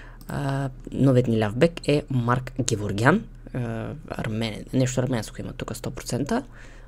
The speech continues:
но е немски юношески национал от Лиферин, които са сателит на Red Bull Salzburg, така че един вид взимаме от Red Bull отбор. А, Сакрас, който е ляв бек, също доста полезен футболист.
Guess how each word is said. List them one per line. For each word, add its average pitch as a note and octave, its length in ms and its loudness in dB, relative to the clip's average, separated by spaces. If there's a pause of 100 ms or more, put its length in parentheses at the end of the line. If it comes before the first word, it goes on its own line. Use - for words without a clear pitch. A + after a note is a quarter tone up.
(140)
но F3+ 160 4
е D3+ 120 2
немски C#3+ 420 4
юношески A#2+ 500 0
национал F3+ 520 2 (340)
от D3+ 320 0
Лиферин, F3 460 2
които C3+ 240 0
са C#3+ 500 0 (200)
сателит B2 460 2
на A#2+ 340 4
Red G#2+ 120 -4
Bull - 180 -6
Salzburg, C#3 360 2
така - 160 -4
че - 160 -4
един G2 180 -4
вид - 160 -6
взимаме G2+ 300 -4
от G2+ 140 -4
Red - 240 -2
Bull - 260 -4 (280)
отбор. A#2 340 2 (760)
А, A2 240 -4
Сакрас, A3+ 540 4 (140)
който E3+ 260 0
е E3 60 6
ляв E3 180 6
бек, D#3+ 280 4 (360)
също - 360 0
доста B2 560 4
полезен A2+ 340 2
футболист. E3+ 560 4